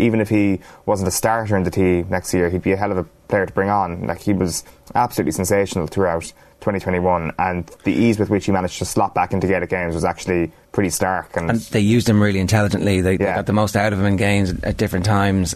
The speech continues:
Speaker 2: and th-, you know, they, they did manage that squad perfectly when they won the All-Ireland. So very interesting to see what kind of a setback this is for Tyrone when it gets confirmed. Um, and if it gets confirmed, um, Ger Brennan's reputation is obviously soaring. He's, he's been involved with Moorfields and, uh,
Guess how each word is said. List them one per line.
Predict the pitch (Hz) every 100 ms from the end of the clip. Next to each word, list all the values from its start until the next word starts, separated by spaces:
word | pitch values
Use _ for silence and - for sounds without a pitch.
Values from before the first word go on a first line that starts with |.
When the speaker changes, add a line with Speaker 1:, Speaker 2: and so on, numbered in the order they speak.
| -
Speaker 2:
and | 92 92 90 -
th-, | -
you | 131
know, | 98
they, | 110
they | 90 120 123
did | 139 110
manage | 110 117 107
that | 104 -
squad | 104 98 -
perfectly | 110 104 90
when | 95 92
they |
won | 92 95
the | 95
All-Ireland. | 90 101 95 87
So | 98
very | - - 139 131
interesting | 107 104 92
to |
see | - 104 98
what | 95 98 -
kind | 107
of | 107
a |
setback | 107 117 117 117
this | 117 101
is | 120 113 -
for | - 113
Tyrone | - 110 117 104
when | 107
it | 113
gets | 110
confirmed. | - 107 113 117 117 - - - - - - - -
Um, | 98 104 98 -
and | -
if | 107
it | 104
gets | 98
confirmed, | - 101 107 107 101 -
um, | 101 101 95 87
Ger | - 139
Brennan's | 127 143
reputation | 101 - 113 104
is | 87
obviously | 104 90 98
soaring. | 87 110 110 107 98
He's, | - 98 -
he's | 107 104
been | 104
involved | 98 104 104 101
with | 101 92
Moorfields | 95 113 110 110 104 98 -
and, | - 98 98 92 92 - -
uh, | 95 98 92